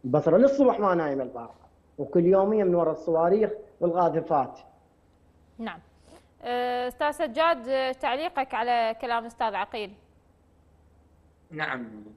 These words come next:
Speaker 3: ستنا العزيزه، كلام استاذ عقيل كله كلام واضح وكلام دقيق وكلام
Speaker 2: نعم.
Speaker 3: صريح.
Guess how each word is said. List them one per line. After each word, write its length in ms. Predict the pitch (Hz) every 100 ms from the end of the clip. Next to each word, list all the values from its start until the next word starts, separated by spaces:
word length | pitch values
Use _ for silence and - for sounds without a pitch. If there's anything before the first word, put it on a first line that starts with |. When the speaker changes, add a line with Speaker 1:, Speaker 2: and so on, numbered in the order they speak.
| _ _
Speaker 3:
ستنا 380 | - 131 135 123
العزيزه، 540 | 120 117 113 104 - - _ _ _ _
كلام 360 | 135 156 160 156
استاذ 640 | 151 151 143 - 156 147
عقيل 420 | 139 151 160 156
كله 500 | - 170 156 143 139
كلام 640 | 135 - 135 151 151 135 143
واضح 480 | 156 160 165 - 131
وكلام 560 | 127 131 139 147 123
دقيق 520 | 131 151 151 165 165
وكلام 380 | 131 - 123 135
Speaker 2:
نعم. 120 | 156
Speaker 3:
صريح. 440 | - 156 156 120